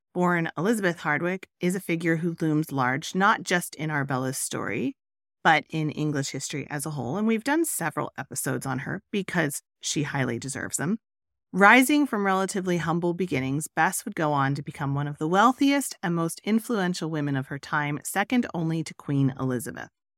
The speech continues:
Four marriages, each strategically aligned and ascending in status,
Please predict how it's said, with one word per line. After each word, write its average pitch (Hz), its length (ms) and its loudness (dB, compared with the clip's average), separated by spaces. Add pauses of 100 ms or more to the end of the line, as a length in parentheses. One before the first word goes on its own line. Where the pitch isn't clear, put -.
(380)
Four 285 380 4
marriages, 156 800 0 (300)
each 262 220 4
strategically 214 760 0
aligned 135 540 2
and 143 100 -4
ascending 165 520 0
in 202 80 -2
status, 127 500 -4